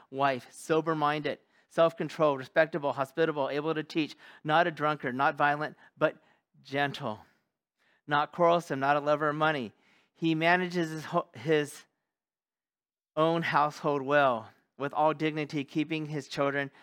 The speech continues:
submissive. For if someone does not know how to manage his household,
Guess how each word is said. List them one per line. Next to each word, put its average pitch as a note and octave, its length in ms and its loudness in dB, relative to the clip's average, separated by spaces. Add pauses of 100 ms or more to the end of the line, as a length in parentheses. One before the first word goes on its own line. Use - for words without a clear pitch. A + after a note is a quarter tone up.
(160)
submissive. C#3+ 720 -4 (720)
For D#3+ 440 4 (160)
if D#3+ 400 2
someone F3 420 2
does E3 220 4
not F3 240 4
know D#3+ 120 2
how D#3+ 160 6
to D3+ 80 -2
manage D3 420 -2 (240)
his D#3+ 240 -4
household, C#3 720 0